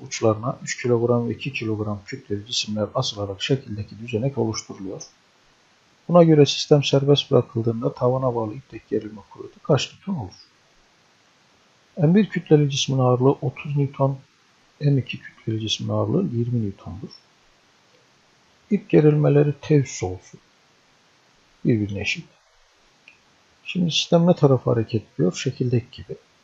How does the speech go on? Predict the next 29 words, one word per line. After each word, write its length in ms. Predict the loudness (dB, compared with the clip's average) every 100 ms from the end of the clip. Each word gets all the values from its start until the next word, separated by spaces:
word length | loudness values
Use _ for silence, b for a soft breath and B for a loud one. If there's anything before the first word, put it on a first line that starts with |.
| _ _ _ _ _ _ _
Bu 120 | -2 4
durumda 360 | 4 4 4 2
soldaki 840 | -2 2 4 6 4 4 2 2 -2 _ _
M 180 | -2 2
bir 140 | 2 0
kütlesi 520 | -8 -8 -6 -6 -8
için 280 | -12 -2 2
net 160 | 2
kuvvet 320 | 0 -4 -2 -4 -8
otuz 360 | -12 -6 -2 0
eksi 280 | -2 -8 -14 _
T 220 | 4 4
üssü 300 | 2 -10 -6
eşittir 420 | -6 -6 _ -14 -8 -6
üç 220 | -4 -4
A 60 | -6
olur. 340 | -6 -6 -12 -16 _ _ _ _ _ _ _ _ _ _ _ _ -10
Sağdaki, 760 | -2 6 8 8 4 2 0 -2 _ _ _ _ _ _ _ _ _ _ _ -10
e, 60 | -8 -6 -6 -8 -12 _ _ _ _ _ _ _ _ 0
M 140 | 0
iki 180 | 0 -4
kütleli 440 | -8 0 0 0
cisim 300 | -2 -6 -6
için 220 | -8 -8 -6
ise 280 | -4 -4 -4 _ _ _
T 260 | 4 6 6
üssü 260 | 2 -8
eksi 340 | -8 -8 -10 -2
yirmi 500 | 2 2 2 -2